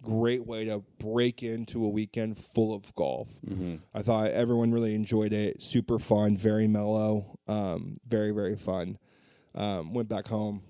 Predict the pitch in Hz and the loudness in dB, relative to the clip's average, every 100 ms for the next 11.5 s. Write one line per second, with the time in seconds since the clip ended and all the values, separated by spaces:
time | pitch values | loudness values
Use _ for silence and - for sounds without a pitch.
0 | _ - 113 104 107 - 104 - 107 104 | _ 0 4 4 2 0 -2 0 -2 -4
1 | - - 107 92 98 104 101 - 101 101 | -10 -6 -4 -4 -6 -6 -6 -6 -8 -8
2 | 110 104 98 - 101 98 107 104 98 - | -8 -6 -6 -2 -2 -2 -2 -2 -2 -2
3 | 104 113 110 120 120 - 247 - 285 311 | 0 2 6 8 8 6 2 -2 -4 -6
4 | 269 - 127 135 127 120 117 107 - 104 | 0 6 8 8 8 8 8 6 6 8
5 | 101 90 85 - 98 95 90 85 85 87 | 8 4 0 0 2 2 0 -4 -2 2
6 | 87 85 82 78 - - 92 92 - - | 2 2 -2 -6 -10 -6 -2 -2 -4 -8
7 | 120 110 107 71 82 92 92 107 95 82 | 0 4 4 2 2 2 2 2 2 2
8 | 90 92 107 95 90 87 85 90 82 80 | 2 4 4 2 2 2 2 0 0 -2
9 | 80 87 85 87 85 - 92 85 82 82 | 0 2 4 2 0 0 -2 0 2 4
10 | 80 80 80 - 80 82 82 - 80 73 | 4 0 -2 -2 0 2 0 0 -2 2
11 | 85 82 110 98 92 | 2 2 2 2 2